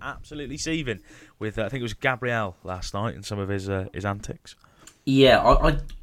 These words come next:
Speaker 2: you know, I don't often get too riled up thinking about or, or, you know, mentioning opposition. And, and I know Brentford did a lot of sort of time wasting when they beat us at, at home in,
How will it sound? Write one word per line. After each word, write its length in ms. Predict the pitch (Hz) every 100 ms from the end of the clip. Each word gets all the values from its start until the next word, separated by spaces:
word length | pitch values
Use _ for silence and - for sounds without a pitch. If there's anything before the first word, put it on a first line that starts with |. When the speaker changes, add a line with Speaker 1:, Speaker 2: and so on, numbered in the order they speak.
| - -
Speaker 2:
you 80 | 127
know, 120 | 104
I 100 | -
don't 260 | 113 160 -
often 580 | 139 - - 113 107 - - - - - _ - - -
get 180 | - -
too 260 | - 127 110
riled 360 | 110 104 104
up 120 | 104
thinking 320 | - 107 98 104
about 320 | 101 101 - -
or, 160 | - 104
or, 500 | - 101 104 104 - _ -
you 80 | 113
know, 180 | 101 90 _ - _ _
mentioning 840 | 113 117 113 - 113 104 95 92 - _ _ _
opposition. 580 | 107 110 104 104 - 101
And, 100 | 95
and 80 | 104
I 120 | 107
know 280 | 107 104 92 - - - _
Brentford 380 | 120 107 - 101
did 100 | 98
a 60 |
lot 140 | 98 -
of 160 | 104 - _ _ _ _ _ _ _ _ -
sort 240 | - 95
of 40 |
time 260 | - 107 101
wasting 340 | 98 95 -
when 120 | 101 101
they 80 |
beat 240 | 98 98 71
us 240 | 98 -
at, 200 | 90 90 - _ -
at 100 | -
home 560 | - - 101 98 95 -
in, 380 | 104 98 95